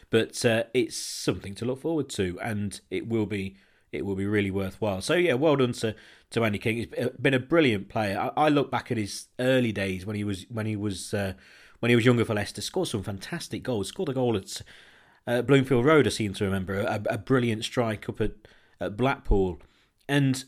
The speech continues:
he never lashed the ball. He would go past the ball. He would side foot the ball past the goalkeeper. And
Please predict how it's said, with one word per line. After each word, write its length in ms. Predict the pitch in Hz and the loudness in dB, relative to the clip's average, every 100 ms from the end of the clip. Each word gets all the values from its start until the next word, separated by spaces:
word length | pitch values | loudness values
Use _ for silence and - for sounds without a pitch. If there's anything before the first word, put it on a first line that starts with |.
| _ _ _ _ _ _ | _ _ _ _ _ _
he 120 | - | 0
never 600 | 156 160 220 262 254 240 - _ _ _ _ _ _ - | 2 4 4 4 4 4 2 _ _ _ _ _ _ 0
lashed 540 | 135 175 175 - - | 4 6 4 -4 0
the 80 | 135 | -2
ball. 400 | 120 151 117 95 | 4 6 6 4
He 80 | 127 | 2
would 300 | 127 - - | 0 -6 -14
go 180 | - - | -14 -10
past 360 | - 202 - - | -6 -4 -4 0
the 80 | |
ball. 280 | 135 117 104 | 2 4 4
He 60 | 110 | 2
would 100 | 104 | -2
side 400 | - 175 190 185 | -4 -2 0 0
foot 200 | - 120 | -2 -4
the 60 | |
ball 360 | 107 120 110 98 - - | 0 2 2 0 -10 -8
past 280 | 147 127 - | -4 -4 -2
the 80 | 127 | 2
goalkeeper. 640 | 123 110 - 107 - 110 | 4 2 2 -2 0 -2
And 100 | 107 | -2